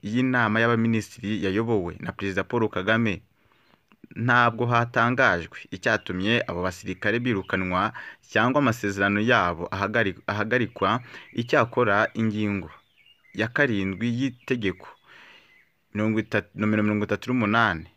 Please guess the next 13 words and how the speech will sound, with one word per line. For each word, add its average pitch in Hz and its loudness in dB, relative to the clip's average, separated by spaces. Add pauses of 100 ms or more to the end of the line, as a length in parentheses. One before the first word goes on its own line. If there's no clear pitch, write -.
(340)
bibiri 98 -4
na 98 -2
cumi 120 -2
na 98 2
gatanu, 104 -2
ryo 127 -4
kuwa 107 -2 (640)
tariki 127 -2
mirongo 101 0
itatu - -6
z'ukwezi 120 -4
kwa 107 -2
karindwi, 95 -2